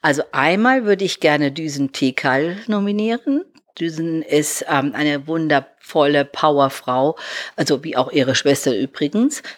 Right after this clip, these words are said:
Tukba Tekal war nämlich beim ersten F C Köln, meiner Fußballmannschaft meines Lebens. Ich bin immer schon F C Köln-Fan gewesen.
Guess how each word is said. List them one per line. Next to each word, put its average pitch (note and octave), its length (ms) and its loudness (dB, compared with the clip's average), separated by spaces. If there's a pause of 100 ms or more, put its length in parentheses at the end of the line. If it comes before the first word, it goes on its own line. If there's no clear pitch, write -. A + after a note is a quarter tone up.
(120)
Tukba B2 420 -2
Tekal B2 460 2
war A#2 120 2
nämlich A#2+ 220 -4
beim A#2 160 0
ersten B2 320 -4
F A#2 160 -2
C - 160 -2
Köln, C#3 560 -2
meiner D#3 580 2
Fußballmannschaft C3+ 960 -6
meines B2+ 320 -2
Lebens. B2+ 460 -2
Ich - 140 -14
bin C3 120 -6
immer D#3 240 -6
schon - 140 -12
F - 220 -10
C C3 100 -6
Köln-Fan C#3 600 2
gewesen. C3+ 300 -4